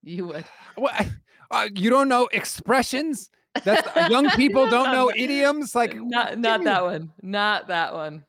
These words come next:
Speaker 2: Ships passing in the night. It's a thing. It's a thing.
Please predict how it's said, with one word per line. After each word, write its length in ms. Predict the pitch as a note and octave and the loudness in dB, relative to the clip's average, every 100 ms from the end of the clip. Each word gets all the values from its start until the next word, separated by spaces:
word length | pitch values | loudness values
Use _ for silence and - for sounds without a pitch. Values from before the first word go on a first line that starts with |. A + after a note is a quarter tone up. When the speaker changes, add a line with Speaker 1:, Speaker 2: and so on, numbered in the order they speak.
| _ | _
Speaker 2:
Ships 480 | - - D4 D#4+ - | -18 -6 -6 -6 -8
passing 540 | A3 A#3 G#3+ - C4 | -4 -2 -4 -6 -8
in 80 | C#4 | -6
the 100 | D4+ | -4
night. 280 | D#4+ D#4 C4+ | -2 0 0
It's 140 | A3+ | -2
a 100 | C4+ | -4
thing. 560 | - - D#4+ C4+ C3+ F#2+ _ - | -6 -4 -2 0 -4 -12 _ -4
It's 200 | A3+ A#3 | -4 -4
a 80 | |
thing. 340 | F#3 G3+ D#3 | -6 -6 -6